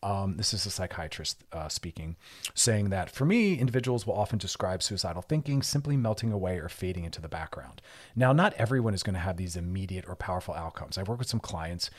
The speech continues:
who have done microdosing, um, ketamine treatments, and other things, and they've had improvements in generalized mood. Others haven't been able to really identify what changes came. Others have had some symbolic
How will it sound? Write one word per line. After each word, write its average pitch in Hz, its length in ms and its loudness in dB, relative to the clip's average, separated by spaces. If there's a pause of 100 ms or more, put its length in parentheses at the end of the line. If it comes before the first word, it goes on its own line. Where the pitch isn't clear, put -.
(200)
who - 80 -2
have 87 140 0
done 82 320 -2
microdosing, 107 1080 2
um, 85 320 -4
ketamine 110 460 6
treatments, 107 640 -2 (480)
and 92 400 -2
other 165 200 8
things, 92 340 2
and 101 340 2
they've 101 180 2
had 95 480 -2 (520)
improvements 202 880 8
in 131 160 8
generalized 127 580 8
mood. 104 400 4 (280)
Others 117 340 4
haven't 107 420 0
been 101 140 0
able 104 140 0
to - 120 -6
really 101 180 0
identify 95 640 -2
what 80 160 -6
changes - 360 -4
came. 147 340 2
Others 117 460 2
have - 180 -2
had 87 300 -4
some 92 260 -4
symbolic 87 680 -2